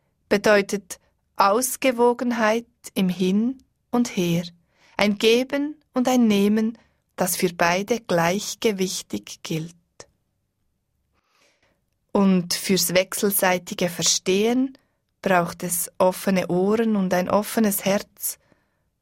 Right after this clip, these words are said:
und die Bereitschaft, von sich selber etwas preiszugeben. Mich anvertrauen in der Vertraulichkeit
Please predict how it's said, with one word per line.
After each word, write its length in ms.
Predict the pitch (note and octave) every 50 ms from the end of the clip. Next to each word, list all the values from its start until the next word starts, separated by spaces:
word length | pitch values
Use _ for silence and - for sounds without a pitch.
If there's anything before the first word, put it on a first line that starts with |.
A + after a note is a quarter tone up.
| _ _ _ _
und 360 | - A3+ B3 C4+ D4 C#4 -
die 100 | C#4+ C4
Bereitschaft, 920 | C4 B3+ A3 G#3 G3 F#3+ G3 A3 G#3+ - - A#3 A3+ A3 A3 - - - -
von 240 | - G3+ F#3 F#3+
sich 180 | F#3+ G#3+ G3+ -
selber 480 | - - F#3+ F3+ F#3 G3+ G#3 - A3+ G#3+
etwas 380 | F#3 F3 F3 - F#3+ F#3 -
preiszugeben. 1080 | - - F3 E3 E3 F#3 F#3 - - - G#3+ G#3 - F#3 F3+ F3 F3 F3 F#3 F3 - - _ _ _ _ _ _ _ _ _ _ _ _ _ _ _ _ _ _ _ _ _ _ _ _ _ _ _ _ _ _ _ _ -
Mich 400 | G3 F#3+ F#3 F3 - - - F3
anvertrauen 1080 | F#3 F3 F#3+ G#3+ - - C4+ C4 - - A#3 A3 G#3 G#3 G#3+ A3 A3 A3 A3+ A#3+ A#3+ _ _ _ _ _ _ _ _ _
in 220 | - - F#3+ G3 G3+
der 100 | G#3+ G3
Vertraulichkeit 1300 | - - - F3 - _ - - F3+ E3 D#3+ F3 F#3+ G3 G3+ G3+ - - - - - - F3 E3+ E3+